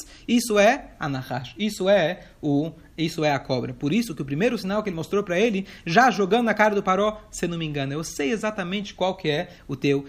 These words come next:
intuito." E por isso, Moshe Rabbeinu, ele fez questão de mostrar, Hashem falou pra ele, "Peça por três dias", pra demonstrar pra ele, pro Paró, qual que é a escravidão, e dessa forma, quando a gente vencer isso, a gente venceu não os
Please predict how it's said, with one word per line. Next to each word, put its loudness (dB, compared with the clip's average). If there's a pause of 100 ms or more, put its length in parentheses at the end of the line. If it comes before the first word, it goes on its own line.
(140)
intuito." -4
E -6
por -4
isso, 0
Moshe -6
Rabbeinu, -4
ele -8
fez -6
questão 0
de -2
mostrar, 0
Hashem -2
falou -4
pra -4
ele, -4
"Peça 0
por -12
três 2
dias", 0 (240)
pra 4
demonstrar 4
pra 4
ele, 2
pro -4
Paró, 4 (280)
qual 8
que 2
é 6
a 4
escravidão, 2 (180)
e -2
dessa 0
forma, 2
quando -4
a -2
gente -4
vencer 2
isso, 0 (160)
a -2
gente -2
venceu 2 (160)
não 2
os -4